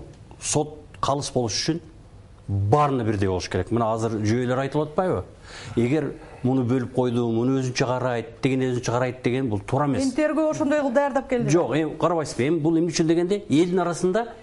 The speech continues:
Speaker 1: ишенбештикти бул ого бетер,
Speaker 2: Ал
Speaker 1: э,
Speaker 2: тергөө даярдап келди
Speaker 1: э,
Speaker 2: азыр.
Speaker 1: ого бетер
Speaker 2: Кандай
Speaker 1: жаратат.
Speaker 2: даярдап келсе,
Speaker 1: Ошон үчүн,
Speaker 2: жаратат.
Speaker 1: э, мен саясатчы катары турган болсом,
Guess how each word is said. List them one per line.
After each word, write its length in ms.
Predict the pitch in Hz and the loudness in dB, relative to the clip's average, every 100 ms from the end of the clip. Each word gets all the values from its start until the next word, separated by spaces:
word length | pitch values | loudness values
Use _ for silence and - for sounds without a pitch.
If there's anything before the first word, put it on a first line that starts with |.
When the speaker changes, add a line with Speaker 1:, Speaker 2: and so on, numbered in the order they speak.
| - | -4
Speaker 1:
ишенбештикти 640 | 131 170 165 156 - - | 0 4 4 2 -4 -2
бул 160 | 151 120 | -2 0
ого 260 | 131 160 185 | 2 2 2
бетер, 220 | 160 113 - - - - | 0 -4 -6 -18 -14 -2
Speaker 2:
Ал 220 | - - | 0 2
Speaker 1:
э, 80 | - | 0
Speaker 2:
тергөө 200 | - 403 | 2 0
даярдап 360 | 392 381 370 339 | 2 0 0 -2
келди 180 | 320 277 | 0 2
Speaker 1:
э, 40 | 226 | 2
Speaker 2:
азыр. 120 | 202 | 2
Speaker 1:
ого 140 | 139 165 | 2 2
бетер 140 | 147 | 2
Speaker 2:
Кандай 80 | 113 135 | 2 2
Speaker 1:
жаратат. 180 | 147 180 | 2 2
Speaker 2:
даярдап 260 | 220 226 | 0 -4
келсе, 240 | - - 127 | -6 -4 0
Speaker 1:
Ошон 220 | 160 160 | 2 2
үчүн, 200 | 170 220 202 180 | 2 0 -2 -4
Speaker 2:
жаратат. 200 | - 110 | -2 0
Speaker 1:
э, 20 | 110 | 0
мен 160 | 135 | 0
саясатчы 480 | - 147 147 151 - | 0 0 0 -2 0
катары 240 | 139 139 131 | -2 0 -2
турган 220 | 131 131 | 0 0
болсом, 260 | 135 175 | 0 -2